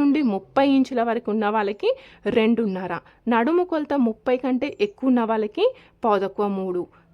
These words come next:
నడుము కొలత ముప్పై కంటే ఎక్కువ ఉండి హెవీ చెస్ట్ ఉన్న వాళ్ళు మూడు ఇంచులు కూడా తీసేసుకోవచ్చు. ఇప్పుడు మనం బ్లౌజ్ యొక్క నడుము కొలత ఎంత ఉంది? ముప్పై. So, ముప్పై ఉన్నప్పుడు ఈ కొలత ఎంత తీసుకుంటున్నా నేను? రెండున్నర ఇంచులకి మార్క్ చేసేసుకుంటున్నా. ఓకే,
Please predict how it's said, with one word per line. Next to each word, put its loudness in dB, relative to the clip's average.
నడుము 0
కొలత -2
ముప్పై -2
కంటే -2
ఎక్కువ -4
ఉండి 0
హెవీ 2
చెస్ట్ -4
ఉన్న -4
వాళ్ళు -4
మూడు 2
ఇంచులు -2
కూడా -2
తీసేసుకోవచ్చు. -8
ఇప్పుడు 0
మనం 2
బ్లౌజ్ 0
యొక్క -4
నడుము -2
కొలత -2
ఎంత -6
ఉంది? -4
ముప్పై. -4
So, 4
ముప్పై 0
ఉన్నప్పుడు -2
ఈ -6
కొలత 0
ఎంత 0
తీసుకుంటున్నా -6
నేను? -6
రెండున్నర -2
ఇంచులకి -8
మార్క్ -6
చేసేసుకుంటున్నా. -10
ఓకే, 0